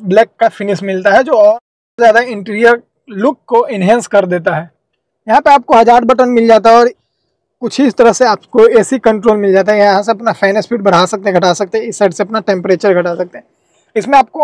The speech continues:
auto एसी मिलता है, तो यहाँ से आप auto में कर दीजिएगा तो अपने आप set कर लेता है। यहाँ अपना fan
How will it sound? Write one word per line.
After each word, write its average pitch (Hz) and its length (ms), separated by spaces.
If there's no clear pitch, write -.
auto 220 260
एसी 247 220
मिलता 233 220
है, 220 60
तो 226 80
यहाँ 208 160
से 240 120
आप 202 140
auto 214 280
में 214 140
कर 208 120
दीजिएगा 196 360
तो 190 140
अपने 190 280
आप 185 180
set 214 140
कर 214 160
लेता 220 220
है। 247 100
यहाँ 196 180
अपना 196 220
fan 196 280